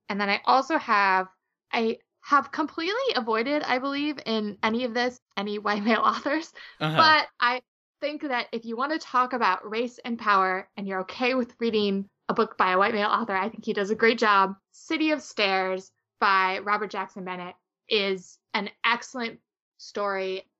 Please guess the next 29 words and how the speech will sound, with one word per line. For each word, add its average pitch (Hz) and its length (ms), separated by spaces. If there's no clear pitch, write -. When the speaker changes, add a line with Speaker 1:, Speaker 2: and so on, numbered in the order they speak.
Speaker 1:
that 190 320
talks - 460
about, 196 260
it's 196 140
basically, 226 840
uh, 196 220
there 190 200
was 262 380
an 240 160
empire 220 680
that 190 300
took 247 220
over 220 220
basically 202 420
the 208 40
entire 202 260
world. 190 340
It's, - 280
it's 202 200
kind 220 300
of 202 100
vaguely 196 300
reminiscent 196 540
of 185 100
the 196 80
British 202 260
Empire. 185 560
And 208 160
then 190 300